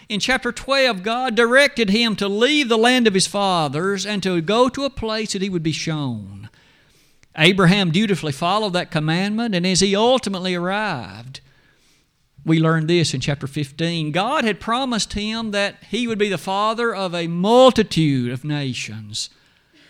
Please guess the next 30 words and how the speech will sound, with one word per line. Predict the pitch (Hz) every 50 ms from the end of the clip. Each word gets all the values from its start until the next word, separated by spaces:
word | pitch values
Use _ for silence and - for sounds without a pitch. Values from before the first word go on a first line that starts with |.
| _ 294 294 285 _ _ _ _ _ _ _ _ _ _ _ _ _ _ _ _ _ _ _
But | - - 147
isn't | 165 175 147
it | 147 120
fascinating? | - 151 156 170 175 160 - 160 147 151 160 175 175 185 180 156
He | 135 156 170 175
and | 156 143
his | 175 185 147
wife | 139 147 156 170 185 185 - -
were | - 139
barren | 131 147 156 175 190 196 165 139 127
at | 123 -
that | 131 - - -
time. | - 131 127 113 - - - - - - - - - -
They | - 196 208 214 220
didn't | 208 247 226 233 214
have | 202 247 277 320 294 285
any | 240 208 202
children. | 196 - - 277 302 302 269 233 202 175 180 156 139 127 - - - - - _ _ _ _ _ _ _ _ _ _ -
Abraham | 143 180 196 190 175 156 185 196 190
was | 185 165 165
age | 190 190 180 -
seventy-five | - - 208 208 202 208 208 202 - 226 220 220 220 208 190 170 160 151 147
when | 160 160
he | 175 165
was | 160 151
first | - - 175 170 156 - -
called. | - 170 175 180 190 196 202 214 220 226 226 - _ _ _ _ _ _ _ _ _ _ _ _ _ -
Eleven | 135 127 143 156 165 170 180 180
years | 180 180 175 160 143 131 -
passed. | - - 147 151 151 147 131 - 135 139 - - - - -